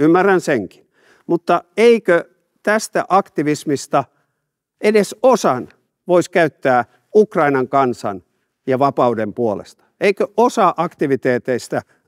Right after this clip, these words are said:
<clears throat> anteeksi, voisi olla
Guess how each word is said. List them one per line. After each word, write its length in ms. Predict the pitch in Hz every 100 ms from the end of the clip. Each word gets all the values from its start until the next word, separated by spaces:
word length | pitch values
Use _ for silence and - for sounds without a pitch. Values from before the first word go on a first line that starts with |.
| 190 240
<clears throat> 400 | - _ _ -
anteeksi, 560 | 156 123 110 - 95 _ _ _ _ -
voisi 280 | 170 165 180
olla 280 | 156 143